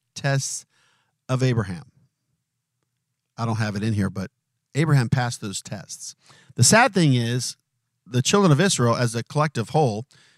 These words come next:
they tested God <laughs> ten times and then they failed. There was a breach of promise, and actually they, uh, uh, they had to, of course, one generation had to die in the wilderness 'cause there was a breach of promise. The children of Israel believed in the ten spies. They couldn't take the land.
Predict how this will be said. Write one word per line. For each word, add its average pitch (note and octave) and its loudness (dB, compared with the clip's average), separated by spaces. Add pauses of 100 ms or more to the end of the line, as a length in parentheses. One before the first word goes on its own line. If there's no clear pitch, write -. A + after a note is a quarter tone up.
(120)
they G#3 2
tested C3+ -2
God B2+ 0
<laughs> - -
ten C3+ -2
times C#3 0
and A#2+ 2
then C3+ 4
they B2 2
failed. A#2 -4 (440)
There A#2 -4
was B2 0
a A#2 -4
breach C#3+ 2
of - -4
promise, B2+ 0
and G2 -6 (260)
actually B2+ -4
they, A2+ -8
uh, G2+ -8 (560)
uh, G2 -12
they A#2+ -4
had C3 -2
to, A#2 -4 (140)
of - -20
course, B2 -2 (120)
one A#2 0
generation B2 -4
had A#2+ -2
to A2 -6
die A#2+ -2
in C#3 -2
the C3 2
wilderness C3+ 2
'cause C#3 -2
there F3 2
was G3 0
a G3+ -2
breach G#3+ 2
of F#3+ -14
promise. A3+ -2 (640)
The C3+ -4
children G3+ 0
of F#3 0
Israel G3+ 2 (220)
believed F#3 0
in G3+ 4
the F3 6
ten G3+ 2
spies. G#3 4
They F#3 2
couldn't F#3+ 0
take G#3+ -4
the F3+ -2
land. F3+ -4